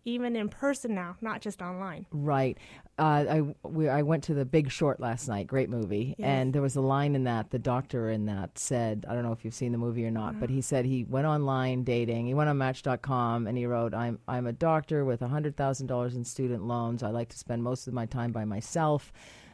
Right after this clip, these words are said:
Speaker 2: I don't smile. I don't wear shoes." You know, he described himself. And the, well, the very first person, it is just a movie, but
Speaker 1: Sure.
Speaker 2: she said, "You're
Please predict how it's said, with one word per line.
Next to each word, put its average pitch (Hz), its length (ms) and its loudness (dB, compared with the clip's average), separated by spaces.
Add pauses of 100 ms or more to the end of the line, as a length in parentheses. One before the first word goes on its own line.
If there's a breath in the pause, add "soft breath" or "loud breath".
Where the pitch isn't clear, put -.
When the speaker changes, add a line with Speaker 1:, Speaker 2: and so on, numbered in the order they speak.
Speaker 2:
I 139 160 2
don't 127 240 -2
smile. 147 300 2
I 131 60 4
don't 123 140 -2
wear 127 120 -4
shoes." 139 560 2
You 196 100 2
know, 165 80 8
he 139 80 6
described 127 380 4
himself. 127 400 2 (340 loud breath)
And 156 460 4
the, 151 160 -2 (240)
well, 120 220 0
the 113 80 -2
very 127 240 2
first 117 280 -4
person, 117 300 -4
it 127 120 0
is 120 100 0
just - 240 -8
a 117 40 -4
movie, 120 320 -2
but 113 220 0
Speaker 1:
Sure. 233 220 -8
Speaker 2:
she 160 140 0
said, 131 480 2
"You're 147 200 4